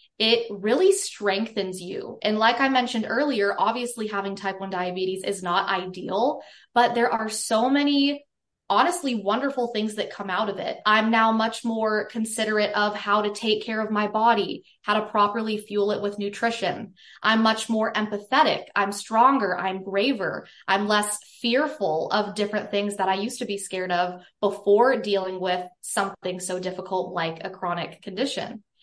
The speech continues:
And so I love these resilient characteristics that being a type one diabetic has brought me. And I've loved that in my journey, I've been fortunate enough to learn from other diabetics and share my knowledge with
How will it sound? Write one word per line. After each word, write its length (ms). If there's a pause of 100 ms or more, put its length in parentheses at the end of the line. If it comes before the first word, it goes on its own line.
(280)
And 180
so 300
I 180
love 520 (140)
these 400
resilient 760
characteristics 1080 (160)
that 200
being 180
a 80
type 240
one 160
diabetic 440
has 160
brought 300
me. 320 (280)
And 120
I've 220
loved 320
that 300
in 100
my 220
journey, 340
I've 180
been 200
fortunate 440
enough 500
to 440 (400)
learn 460
from 260
other 300
diabetics 840
and 400
share 280
my 240
knowledge 560
with 120